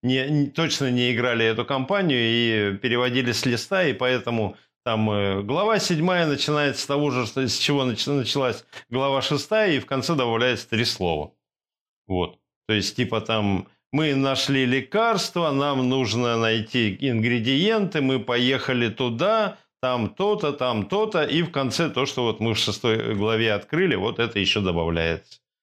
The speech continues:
Зачем переписывать, не знаю. Ну, трудности перевода, как я всегда это говорю.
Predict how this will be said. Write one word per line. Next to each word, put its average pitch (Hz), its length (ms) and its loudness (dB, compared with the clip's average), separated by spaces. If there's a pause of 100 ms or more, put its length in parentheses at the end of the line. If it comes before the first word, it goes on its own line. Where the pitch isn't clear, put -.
(340)
Зачем 127 340 0
переписывать, 131 680 0
не 135 80 0
знаю. 87 440 -2
Ну, 196 420 -2 (300)
трудности 120 420 0
перевода, 92 440 0
как - 240 -8
я 85 60 0
всегда 87 320 0
это 82 200 -2
говорю. 85 340 0